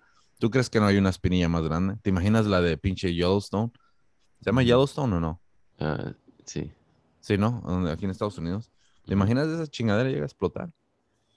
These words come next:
Speaker 1: I mean, pero aquí el, el, el pedo es de que, como te digo, a mí me gustan estas películas porque te pone a pensar, ¿no? Y, por ejemplo,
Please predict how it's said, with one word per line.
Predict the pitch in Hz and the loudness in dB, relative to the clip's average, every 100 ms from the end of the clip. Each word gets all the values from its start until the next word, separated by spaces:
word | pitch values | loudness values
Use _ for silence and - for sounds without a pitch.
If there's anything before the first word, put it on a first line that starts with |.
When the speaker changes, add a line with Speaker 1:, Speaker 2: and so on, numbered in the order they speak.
| _ _ _ _ | _ _ _ _
Speaker 1:
I | 87 | -4
mean, | 107 101 | -2 2
pero | 107 104 | 2 0
aquí | 98 | 0
el, | 143 160 | 0 2
el, | 110 113 | 2 2
el | 101 | 2
pedo | 113 151 | 4 4
es | 127 | 4
de | 107 | 2
que, | 98 92 - | 0 0 -2
como | 110 | -2
te | 104 | 2
digo, | 110 120 | 4 6
a | 95 | 6
mí | 123 | 4
me | 127 | 4
gustan | 123 120 | 2 0
estas | 117 117 | 0 -2
películas | 101 113 107 92 | -2 -2 0 -2
porque | - 92 87 | 0 -4 -2
te | 78 78 | -2 -2
pone | - 95 | 0 0
a | 98 | 0
pensar, | 80 80 92 | -4 -2 0
¿no? | 95 85 | 0 0
Y, | 80 78 82 - _ _ - _ _ _ | -2 -4 -6 -10 _ _ -20 _ _ _
por | 95 | -2
ejemplo, | 92 104 95 107 95 85 | 0 0 4 6 6 4